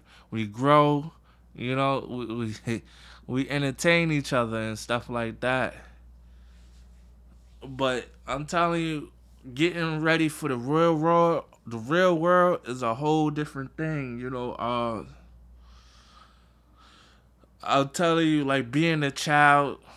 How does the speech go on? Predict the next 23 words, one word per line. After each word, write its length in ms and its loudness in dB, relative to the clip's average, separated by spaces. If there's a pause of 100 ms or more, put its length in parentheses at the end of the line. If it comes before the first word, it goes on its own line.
and 220 -8
witnessing 600 -4
the 80 -6
divorce 840 0 (720)
and, 480 -8 (140)
and, 480 -8 (440)
you 140 -8
know, 300 -4 (320)
my 200 -2
mom 460 4
always 340 2
being 400 -4
at 200 0
work 320 -2
and 120 -8
my 180 -4
dad 560 0 (1200)
being 640 -2
God 420 4 (640)
knows 920 -6
where, 560 0 (1300)
you 160 -4
know, 180 -2